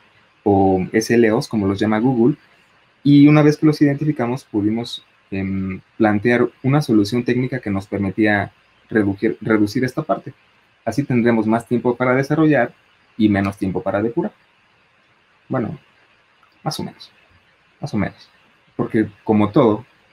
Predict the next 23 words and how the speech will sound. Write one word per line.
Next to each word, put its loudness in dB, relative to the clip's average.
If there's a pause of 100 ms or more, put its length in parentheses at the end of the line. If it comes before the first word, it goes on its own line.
(320)
ningún 0
sistema -2
es -8
cien -2
por -8
ciento -6
perfecto, -6 (300)
ninguna 2
tecnología -4
es -10
infalible. -4 (960)
Y 4
uno 6
de 6
los 2
casos -2
o -2
uno -4
de -2
los -4
downsides -4
que -10
tiene -4